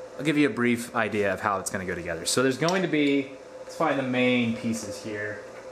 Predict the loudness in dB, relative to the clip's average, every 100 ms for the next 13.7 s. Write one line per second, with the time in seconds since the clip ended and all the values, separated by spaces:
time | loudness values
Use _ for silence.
0 | -12 -14 -14 -14 -14 -14 -14 -14 -14 -2
1 | 2 4 4 4 2 2 -2 -2 2 2
2 | 2 2 2 4 2 0 0 2 2 2
3 | 2 4 4 2 4 2 2 0 -2 -2
4 | -2 0 -2 -2 -6 -4 0 2 2 0
5 | -2 0 0 0 -4 -16 -20 -20 -20 -18
6 | -18 -16 -16 -4 0 2 4 4 4 2
7 | -2 -10 -12 -4 0 2 2 0 2 0
8 | 2 2 4 2 -2 -16 -16 -6 0 4
9 | 2 2 2 4 2 2 0 2 4 4
10 | 0 -8 -16 -16 -16 -16 -16 -16 -16 -16
11 | -16 -14 -14 -8 0 0 0 -2 2 4
12 | 4 2 -2 -8 -4 -4 0 2 4 2
13 | -2 -6 -12 -10 -2 0 0